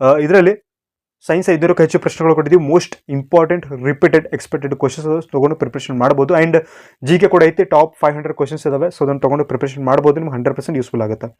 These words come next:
And ಮ್ಯಾಥ್ಸ್ ಆಪ್ಟಿಟ್ಯೂಡ್ ಟಾಪ್ ಟೆನ್ ಪ್ರಾಕ್ಟೀಸ್ ಸೆಟ್ ಕೂಡ ಕೊಟ್ಟಿದ್ದೀವಿ. So ಇದನ್ನು ತೊಗೊಂಡು ಪ್ರಿಪರೇಷನ್ ಮಾಡ್ಬೋದು. ಕನ್ನಡದಲ್ಲಿ ಇರ್ತದೆ, ಕನ್ನಡ ವಿಶೇಷವಾಗಿ ಮಾಡಿರುವಂಥದ್ದು with ಆನ್ಸರ್ ಕೂಡ ಐತೆ. ಓಕೆ,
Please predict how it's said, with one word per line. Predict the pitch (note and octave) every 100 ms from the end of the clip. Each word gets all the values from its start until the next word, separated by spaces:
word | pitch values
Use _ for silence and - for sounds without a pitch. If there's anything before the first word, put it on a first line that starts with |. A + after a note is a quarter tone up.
| - - - - D3+
And | F#3 F#3 - _ _ _ _ _ _ _ C#3+
ಮ್ಯಾಥ್ಸ್ | D#3 -
ಆಪ್ಟಿಟ್ಯೂಡ್ | D#3+ F#3 D#3+ F3+ - _
ಟಾಪ್ | - E3 -
ಟೆನ್ | F#3
ಪ್ರಾಕ್ಟೀಸ್ | F3 C#3+ D#3+
ಸೆಟ್ | E3 -
ಕೂಡ | D#3+
ಕೊಟ್ಟಿದ್ದೀವಿ. | D#3+ D3 D3
So | F#3+ -
ಇದನ್ನು | C#3+ C#3+
ತೊಗೊಂಡು | C#3 D#3
ಪ್ರಿಪರೇಷನ್ | D#3 C#3+ D3
ಮಾಡ್ಬೋದು. | C#3+ C#3+ D#3 F3
ಕನ್ನಡದಲ್ಲಿ | D3 D3+ D#3
ಇರ್ತದೆ, | D3 D#3 D#3+
ಕನ್ನಡ | D3 C#3+ C#3+
ವಿಶೇಷವಾಗಿ | B2+ D#3 C#3+ D3+
ಮಾಡಿರುವಂಥದ್ದು | C#3+ C3 C3+ C3 E3 F#3 - - -
with | E3 G3 G3
ಆನ್ಸರ್ | - C#3+ C#3+ E3
ಕೂಡ | E3
ಐತೆ. | C#3 A#2+ A2 -
ಓಕೆ, | C3+